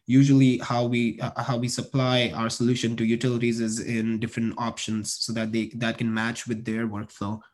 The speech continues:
So the first one is, uh, we'll integrate, uh, they, they store all the data on their side. We integrate an A P I, we expose an A P I to them, a secure A P I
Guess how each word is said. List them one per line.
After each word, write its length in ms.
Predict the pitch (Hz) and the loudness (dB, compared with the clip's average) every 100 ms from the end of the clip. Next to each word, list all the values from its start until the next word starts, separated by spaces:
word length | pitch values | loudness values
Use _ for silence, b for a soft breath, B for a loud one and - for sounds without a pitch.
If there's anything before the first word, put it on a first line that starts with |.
| b b | b b
So 140 | - 123 | -6 -2
the 80 | |
first 240 | 120 147 143 | 2 4 6
one 160 | 139 | 4
is, 240 | 131 117 - B B - | 4 2 -4 B B -4
uh, 200 | 120 117 | 0 6
we'll 260 | 139 147 | 6 6
integrate, 600 | 147 143 139 123 123 120 _ - | 6 4 6 4 2 0 _ -4
uh, 80 | 123 | 0
they, 180 | 113 127 | 4 4
they 160 | 131 139 | 6 4
store 300 | - 135 131 | 6 4 4
all 180 | 127 | 4
the 100 | 123 | 2
data 220 | 113 113 113 - | 2 2 2 0
on 160 | 120 | 0
their 160 | 113 117 | 0 0
side. 400 | - 107 107 110 _ | 0 -2 -2 -4 _
We 220 | 117 120 | -4 0
integrate 480 | 123 123 127 117 117 - | 2 0 0 0 0 -2
an 160 | 117 | -2
A 140 | 104 120 | 0 0
P 240 | 120 120 | 0 0
I, 320 | 107 120 131 - | 2 0 -2 -2
we 120 | 120 | -4
expose 340 | 110 - 113 | -4 -4 -2
an 120 | 117 113 | 0 0
A 80 | |
P 200 | 113 117 | 0 0
I 140 | 110 110 | 2 0
to 100 | 113 | -2
them, 340 | 110 110 110 - - | -2 0 -2 -6 -12
a 40 | 110 | -6
secure 400 | - 120 123 117 | -4 0 2 2
A 100 | 110 | 0
P 180 | 117 | 0
I 260 | 107 107 107 | 0 0 -4